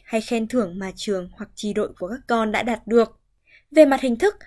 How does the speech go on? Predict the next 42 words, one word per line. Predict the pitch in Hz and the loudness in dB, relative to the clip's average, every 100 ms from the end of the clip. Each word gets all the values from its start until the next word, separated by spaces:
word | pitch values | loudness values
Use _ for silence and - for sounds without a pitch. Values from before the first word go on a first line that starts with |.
| - | -4
bản | 226 190 | -2 0
tin | 226 214 | 0 -2
của | 196 190 | -2 -4
các | 277 | -2
con | - 254 247 | 6 6 6
có | 208 196 | 0 2
thể | 302 | 2
bao | 190 208 202 | 4 2 2
gồm | 196 185 | -2 -2
nhiều | 185 185 | -4 0
đoạn | 196 - 214 | 0 0 6
văn. | 311 277 - _ _ _ - | 6 6 -4 _ _ _ 0
Và | 320 | 4
đoạn | 302 262 | 4 4
văn | 330 | 2
đầu | 285 220 | 4 2
tiên | 302 311 294 - | 4 2 2 -6
có | 226 | -4
thể | 220 311 | 2 2
ẩn | - 190 | 0 -6
chứa | - 202 196 | -6 -2 -2
những | 220 294 | -2 -2
số | 240 208 | 0 2
liệu | 277 - | 2 2
quan | 240 220 | 0 0
trọng | 254 262 - | 0 -2 -2
trong | - 208 190 | -8 -6 -4
bản | 170 - | -6 -6
tin | 202 196 | -4 0
đấy. | 190 285 - _ _ _ _ _ _ _ _ _ _ _ _ _ _ _ _ _ _ _ | 0 0 -6 _ _ _ _ _ _ _ _ _ _ _ _ _ _ _ _ _ _ _
Cô | - 214 | -6 -4
sẽ | - - | -4 -4
đưa | 233 220 | -6 -6
ra | 226 214 | -6 -6
cho | 208 214 | -6 -8
các | 196 285 285 | -4 -6 -4
con | 262 254 - - - | -4 -4 -8 -20 -6
một | 247 240 - | -6 -6 -6
ví | 214 214 | -6 -4
dụ | 311 - | -6 -6
như | 208 208 | -8 -8
sau. | - 254 269 254 | -6 -4 -4 -4